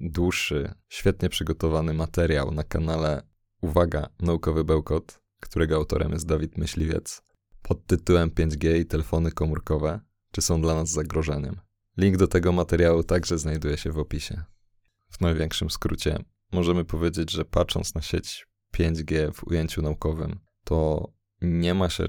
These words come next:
czego obawiać w tej technologii. Sieć ta wykorzystuje znane i dobrze przebadane mechanizmy działania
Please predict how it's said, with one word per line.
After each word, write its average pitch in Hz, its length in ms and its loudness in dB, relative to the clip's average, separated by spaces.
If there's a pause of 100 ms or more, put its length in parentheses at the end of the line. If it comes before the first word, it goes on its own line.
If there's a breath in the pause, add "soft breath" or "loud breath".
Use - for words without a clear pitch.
czego - 320 -6
obawiać 82 640 0
w - 80 -16
tej 80 160 -4
technologii. 80 840 -6 (540)
Sieć - 300 -2
ta 92 140 4
wykorzystuje 82 1160 2
znane 82 540 0 (220)
i 85 100 -2
dobrze 85 360 4
przebadane 78 480 -2
mechanizmy 78 600 -2
działania 117 520 -2